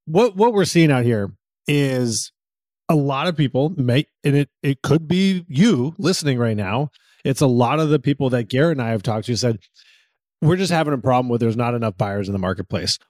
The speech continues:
Or, and I'm also hearing the opposite. There's not enough inventory. That's a different discussion. But we're talking about those listings that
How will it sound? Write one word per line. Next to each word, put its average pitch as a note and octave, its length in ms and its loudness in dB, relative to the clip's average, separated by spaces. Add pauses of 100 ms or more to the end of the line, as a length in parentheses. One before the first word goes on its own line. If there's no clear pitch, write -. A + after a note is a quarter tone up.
(100)
Or, G3+ 260 2
and E3 240 -4 (380)
I'm D3 100 -2
also F3 220 0
hearing F3+ 180 2
the D#3+ 80 2
opposite. C#3+ 280 -2
There's B2+ 120 -4
not B2+ 120 -2
enough C3 180 -2
inventory. A#2+ 640 -2
That's A#2+ 200 -2
a C3 40 0
different A#2+ 300 -2
discussion. G#2+ 500 -2
But A2+ 120 0
we're B2+ 100 0
talking C3+ 260 -2
about A#2+ 400 -2
those B2 220 0
listings D3 420 0
that A#2+ 320 0